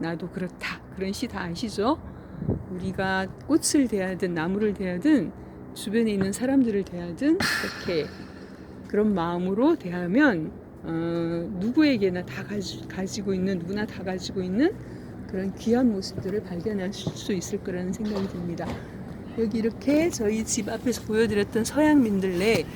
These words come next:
이렇게 수백 개의 협꽃, 그날 저희가 못 보여드렸죠? 이렇게 협꽃을, 어,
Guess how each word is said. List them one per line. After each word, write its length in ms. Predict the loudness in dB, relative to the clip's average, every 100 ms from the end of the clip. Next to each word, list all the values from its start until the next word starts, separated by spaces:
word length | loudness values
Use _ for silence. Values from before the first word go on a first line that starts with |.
| -12 -6
이렇게 180 | 0 4
수백 380 | 4 6 6 8
개의 200 | 6 4
협꽃, 500 | 4 2 4 2 2
그날 300 | 2 4 4 2 -6
저희가 220 | -2 0
못 180 | 2 0
보여드렸죠? 800 | 4 4 4 2 0 2 2 2 -2
이렇게 340 | -6 -4 0
협꽃을, 760 | 0 -2 -2 -4 -2 0 2 2 -2 -8 -10 -12 -12 -14 -14 -14 -10
어, 220 | -8 -6